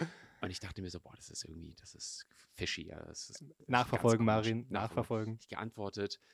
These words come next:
Speaker 1: Die so, „Ja, okay, ähm, ihr seid zu dritt, dann könnt ihr alle drei kommen. Cool, dies, das.“
Speaker 2: Also ihr könnt kommen, heißt, die haben uns zu dritt eingeladen,
Speaker 1: Genau.
Speaker 2: Flüge bezahlt, Hotel bezahlt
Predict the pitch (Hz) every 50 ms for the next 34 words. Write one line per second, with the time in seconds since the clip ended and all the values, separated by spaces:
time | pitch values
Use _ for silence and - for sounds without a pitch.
0 | _ _ _ _ - 104 95 98 107 131 165 185 190 180 180 175 156 - - 160
1 | 160 165 165 160 143 - 120 123 127 127 120 127 123 127 - - 117 - 127 123
2 | - - - - - 170 175 165 - - - 135 127 127 123 - 135 127 123 -
3 | 120 113 - 120 120 117 - 113 104 107 110 - - 170 170 160 156 147 139 -
4 | - - 165 165 160 156 151 139 - - 143 139 - - 147 147 151 151 - -
5 | _ _ _ _ _ _ _ _ - - 127 120 143 - 127 - 127 110 - 139
6 | 135 131 123 110 113 120 135 - - 117 110 110 104 - - - - - 117 -
7 | 113 117 - 101 107 110 127 156 - 226 226 233 185 107 - - - 139 147 151
8 | 156 175 170 165 - - 165 160 165 160 135 131 120 - - 131 156 170 190 180
9 | - - 180 180 196 208 220 -